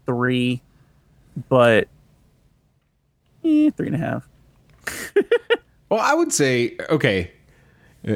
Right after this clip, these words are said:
Speaker 2: if it wasn't hard hitting, like, on, on a social level or, or supplied any sort of, uh,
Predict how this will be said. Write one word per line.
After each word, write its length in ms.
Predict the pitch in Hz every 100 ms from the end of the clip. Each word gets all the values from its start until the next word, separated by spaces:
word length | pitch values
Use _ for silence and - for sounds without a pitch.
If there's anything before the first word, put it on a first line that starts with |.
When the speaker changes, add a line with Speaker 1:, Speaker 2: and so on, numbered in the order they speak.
| - _
Speaker 2:
if 340 | 131 139 123 -
it 140 | 123
wasn't 800 | 104 95 92 101 120 127 143 -
hard 300 | 117 127 123
hitting, 560 | 110 110 107 104 101 101
like, 440 | 110 107 95 -
on, 100 | 87
on 340 | 101 101 104 98
a 80 |
social 420 | 87 127 123 - 113
level 300 | 110 104 107
or, 640 | 104 98 92 - 101 98
or 60 | 98
supplied 500 | - - 113 110 98
any 240 | 101 113
sort 320 | 107 117 107
of, 200 | 101 95
uh, 440 | 95 85 87 87